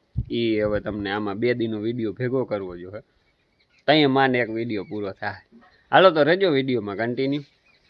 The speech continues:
અને નવા હો તો કરી નાખજો સબસ્ક્રાઇબ. હવે પાછા હે ને ભેહું દોવા ટાણે મળી. ખાણ બાણ કાઢે હજી, કેટલા ને બધું લઈ લે. પછી પાછા ભેગા થાય. તો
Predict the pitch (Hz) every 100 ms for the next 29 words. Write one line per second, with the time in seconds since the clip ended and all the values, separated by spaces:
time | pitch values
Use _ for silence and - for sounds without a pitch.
0 | _ - 104 98 98 107 131 123 120 113
1 | 110 113 104 95 95 147 - 147 135 -
2 | - - _ _ _ _ 101 104 113 117
3 | 110 117 131 127 127 131 120 123 113 107
4 | 98 98 117 113 - _ - - _ 123
5 | 123 117 107 110 139 151 135 110 117 _
6 | _ 127 117 104 104 104 101 110 135 127
7 | - _ _ _ _ _ _ _ 120 -
8 | - 104 104 92 113 101 - 117 110 _
9 | _ _ _ _ _ - - - - -
10 | _ _ _ _ _ _ - - _ -